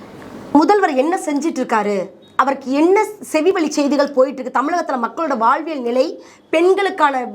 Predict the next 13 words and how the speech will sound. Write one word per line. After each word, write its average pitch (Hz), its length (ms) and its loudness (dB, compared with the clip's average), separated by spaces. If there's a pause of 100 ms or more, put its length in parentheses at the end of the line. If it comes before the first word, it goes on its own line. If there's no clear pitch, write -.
(140)
விஷயம் 277 380 0
என்ன 311 160 -2
போகுது 311 540 0
அப்படின்றது 247 340 -6
தெரியல. 214 240 -2 (1700)
பெண் 427 260 2
பிள்ளைகள் 370 280 2
எங்க 330 320 4
பார்த்தாலும் 262 680 -2 (520)
கொடூரமா 294 680 2
பாலியல் 302 420 -2
வன்கொடுமைக்கு 269 640 0
ஆளாக்கப்பட்டு 220 760 -2